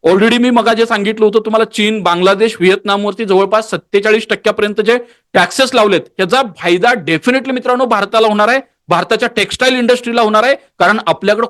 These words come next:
खूप मोठं कॉम्पिटिटिव्ह ॲडव्हान्टेज या ठिकाणी मिळणार आहे, पहिल्यांदा लक्षात घ्या. मित्रांनो, अमेरिकेच्या कंपन्या चीनवर अवलंबून न राहता भारताकडे वळतील आणि भारतातील वेगवेगळ्या उद्योगांना काय करतील,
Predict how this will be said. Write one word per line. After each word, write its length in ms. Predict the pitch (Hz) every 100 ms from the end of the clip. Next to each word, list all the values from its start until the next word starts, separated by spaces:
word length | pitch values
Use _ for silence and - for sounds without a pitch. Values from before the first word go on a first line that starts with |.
| -
खूप 200 | 214 208
मोठं 240 | 196 240
कॉम्पिटिटिव्ह 600 | 240 175 165 190 170 233 -
ॲडव्हान्टेज 580 | 175 190 240 247 247 226
या 60 |
ठिकाणी 320 | 220 208 220
मिळणार 300 | 202 185 190
आहे, 100 | 190
पहिल्यांदा 300 | 190 190 180
लक्षात 200 | 175 196
घ्या. 200 | 180 208
मित्रांनो, 360 | 240 190 220 247 -
अमेरिकेच्या 520 | 190 214 233 240 254
कंपन्या 480 | 254 214 240 247 -
चीनवर 340 | 220 220 240
अवलंबून 520 | 233 214 226 226 240
न 40 | 220
राहता 320 | 233 220 269
भारताकडे 580 | 214 156 180 233 254 254
वळतील 360 | 240 220 175 127 _ -
आणि 140 | 175 233
भारतातील 560 | 170 170 175 233 254
वेगवेगळ्या 300 | 240 226 247
उद्योगांना 440 | 226 175 220 226 233
काय 180 | 214
करतील, 280 | 214 214 269